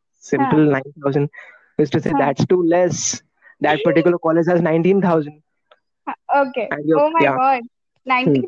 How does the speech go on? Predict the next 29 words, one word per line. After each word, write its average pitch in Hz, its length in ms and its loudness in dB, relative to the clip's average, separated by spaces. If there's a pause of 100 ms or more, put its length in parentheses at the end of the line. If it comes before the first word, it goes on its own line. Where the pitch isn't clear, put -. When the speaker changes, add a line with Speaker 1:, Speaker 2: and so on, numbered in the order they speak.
Speaker 2:
thousand? 233 580 -4 (800)
Speaker 1:
Nineteen, 156 420 0
one 143 180 2
nine, 139 220 0
nineteen. 120 300 -8 (360)
Speaker 2:
Acha, 254 240 -4
one 220 220 -6
nine. 170 100 -18 (140)
Okay. - 200 -16 (2500)
Speaker 1:
Yeah. 135 200 0 (680)
So - 80 0
in 226 180 4
that 202 220 -2
way, 254 300 2
um, 139 340 0 (100)
Speaker 2:
Hmm. 302 140 0
Speaker 1:
anyone 220 260 2
can 226 220 -2
judge 147 360 -4 (400)
your 160 160 2
particular, 170 540 2 (160)
uh, 135 240 0 (120)
audience 170 460 0
reach 143 400 0 (720)
by 156 160 2 (100)
Speaker 2:
Hmm. 180 180 -6
Speaker 1:
judging 165 300 -2
the 170 100 0
likes, 151 460 -2